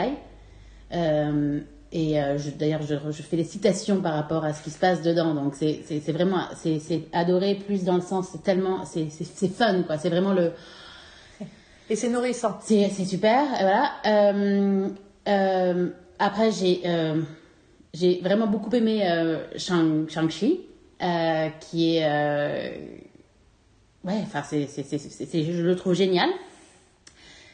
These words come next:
Speaker 1: Black Widow, j'ai, ça m'a plu, mais j'ai oublié le film.
Speaker 2: C'est toujours
Speaker 1: Donc,
Speaker 2: le critère
Speaker 1: le problème
Speaker 2: spécifique de la mémoire de Marine,
Speaker 1: Et
Speaker 2: c'est
Speaker 1: en
Speaker 2: quand elle a
Speaker 1: fait, à
Speaker 2: oublié le
Speaker 1: partir
Speaker 2: film
Speaker 1: du
Speaker 2: ou pas.
Speaker 1: moment où, euh,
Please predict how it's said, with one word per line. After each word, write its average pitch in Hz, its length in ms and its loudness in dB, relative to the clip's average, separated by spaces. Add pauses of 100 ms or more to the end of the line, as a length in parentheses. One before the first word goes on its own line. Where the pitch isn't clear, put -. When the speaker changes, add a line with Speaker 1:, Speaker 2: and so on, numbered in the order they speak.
(180)
Speaker 1:
Black 196 260 2
Widow, 220 540 2 (1500)
j'ai, 175 600 2 (160)
ça 185 120 0
m'a 175 100 6
plu, 240 260 2 (1080)
mais 202 140 4
j'ai 196 100 0
oublié 165 180 -2
le 156 60 -6
film. - 160 -16 (1800)
Speaker 2:
C'est 160 80 -12
toujours 170 160 4
Speaker 1:
Donc, 196 100 0
Speaker 2:
le 220 60 0
critère 196 340 0
Speaker 1:
le 185 40 2
problème 202 400 2
Speaker 2:
spécifique 214 180 -4
de 214 260 0
la 254 60 -2
mémoire 226 280 2
de 220 80 0
Marine, 214 300 -2
Speaker 1:
Et 214 40 2
Speaker 2:
c'est 208 80 6
Speaker 1:
en 202 100 4
Speaker 2:
quand 208 80 2
elle 240 40 4
a 214 100 4
Speaker 1:
fait, 220 60 0
à 220 40 4
Speaker 2:
oublié - 0 -
le 226 40 2
Speaker 1:
partir 220 200 0
Speaker 2:
film 233 120 2
Speaker 1:
du 220 60 0
Speaker 2:
ou 220 40 4
pas. 220 40 4
Speaker 1:
moment 226 340 2
où, 202 120 2
euh, 180 380 2